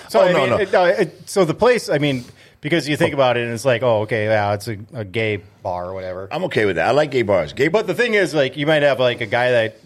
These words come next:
Speaker 1: like, tries to hit on you or something, and you're just like, "I'm not gay."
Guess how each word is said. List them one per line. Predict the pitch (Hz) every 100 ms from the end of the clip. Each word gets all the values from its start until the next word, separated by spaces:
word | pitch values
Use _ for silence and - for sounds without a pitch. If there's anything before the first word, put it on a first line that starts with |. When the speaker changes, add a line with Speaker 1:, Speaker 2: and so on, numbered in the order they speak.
| 120
Speaker 1:
like, | 107 -
tries | 143 123 101
to | 113
hit | 139
on | 123 117
you | 110
or |
something, | 107 113 117
and | 113
you're | 110 107
just | 110
like, | 117 107
"I'm | 110
not | 107 98
gay." | 110 101 98